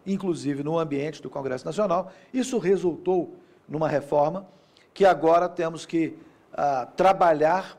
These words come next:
por implantar. É uma árdua tarefa também, tem, envolve uma série de desafios, mas, de qualquer maneira, é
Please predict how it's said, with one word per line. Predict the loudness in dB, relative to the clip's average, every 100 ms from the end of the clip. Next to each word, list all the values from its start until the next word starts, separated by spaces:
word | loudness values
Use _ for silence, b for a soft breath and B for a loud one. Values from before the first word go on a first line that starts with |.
| -2
por | 0 -2 -8
implantar. | -8 -6 -6 -4 -6 -6 -16 -18 B B B
É | 0
uma | 0 -2 -2
árdua | 0 0 -2 -6 -4
tarefa | -4 -4 -8 -8
também, | -8 -2 -2 -4 -12 B B B B B
tem, | -10 -10 -10 -10 -6
envolve | -6 0 0 0
uma | -6
série | -8 0 2 2
de | -2
desafios, | -8 -6 -4 -4 -6 -8 -18 b b b
mas, | -4
de | -2 0
qualquer | 0 2 0
maneira, | 0 0 0 -2 -4 B B B B
é | 2 4 4